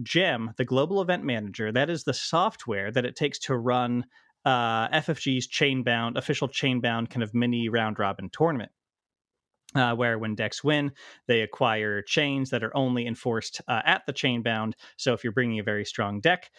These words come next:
and you keep winning, you get more and more chains, and eventually your deck is a bit weaker and people should be able to, to beat it, is the idea. Uh, but if you say, "Hey, I'll bring in," or, like, if you all have a laptop, or I can bring in my own laptop and my smartphone, and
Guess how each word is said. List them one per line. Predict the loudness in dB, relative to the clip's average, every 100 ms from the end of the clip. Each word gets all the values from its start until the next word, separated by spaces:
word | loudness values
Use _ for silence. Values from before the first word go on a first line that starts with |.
| -18 -4
and | -4
you | -4
keep | -6 -6 0
winning, | 0 0 -2
you | -2
get | -2 0
more | -2
and | -2
more | -4
chains, | -2 0 0 0
and | 0
eventually | 0 0 0 -2
your | 0
deck | -2 -2
is | -4
a |
bit | -4 -2
weaker | -4 -2 -4
and | -4
people | -8 -10
should | -12 -12 -12
be | -10
able | -10 -10 -14
to, | -18 -18 _ _ _
to | -10
beat | -2 0 0
it, | -4
is | -8 -6
the | -8
idea. | -2 0 0 -4 _ _ _ _ _ _ -20 -2
Uh, | 0 0 -2 0
but | 0 0 -6
if | -4
you | -4
say, | 0 0 0
"Hey, | 0 -2 -2 _ 2
I'll | 2 2
bring | 0 0 0
in," | 0 0
or, | 0
like, | 0 -2
if | 0
you | 2
all | 2
have | -2 0
a |
laptop, | -2 0 0 2
or |
I | 0
can | 0
bring | -2 0
in |
my | 0 2
own | 2 2
laptop | 0 0 0 0 0 -20 -20 _ -2
and | 0
my | 0
smartphone, | 0 0 0 -2 -2 -4 _ _ 0
and | 2 2 0 -6